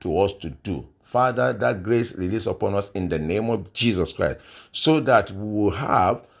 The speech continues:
we will receive breakthrough, exploits. What eye has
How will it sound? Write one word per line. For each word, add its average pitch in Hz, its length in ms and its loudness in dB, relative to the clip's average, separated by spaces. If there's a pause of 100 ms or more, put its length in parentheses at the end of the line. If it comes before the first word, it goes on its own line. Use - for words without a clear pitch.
(120)
we 95 120 -4
will 107 140 0
receive 110 580 0 (260)
breakthrough, 110 580 2 (400)
exploits. 104 560 2 (200)
What 123 360 2
eye 117 260 2
has 82 140 -4